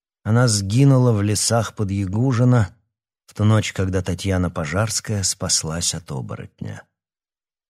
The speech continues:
«Что-то ты взгрустнула», заметила Таисия. «Радоваться надо. Теперь у тебя начнется новая жизнь». «Я и радуюсь»,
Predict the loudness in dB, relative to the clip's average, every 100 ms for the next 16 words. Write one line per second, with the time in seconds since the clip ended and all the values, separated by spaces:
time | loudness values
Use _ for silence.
0 | _ _ _ _ _ -6 -6 -6 -4 -4
1 | -2 0 0 0 0 2 2 0 -4 _
2 | _ _ _ -4 0 0 -2 -6 -6 -8
3 | -6 -6 -8 -12 _ _ -2 2 4 4
4 | 0 -2 -4 -4 -6 -10 _ _ _ -12
5 | -2 0 0 0 0 0 -2 -2 0 0
6 | -2 -2 0 -2 -2 -4 -4 -8 -10 -10
7 | -16 _ _ _ _ _ _ _ _ _
8 | _ _ _ -10 -6 -2 -2 -2 -6 -10
9 | -12 -16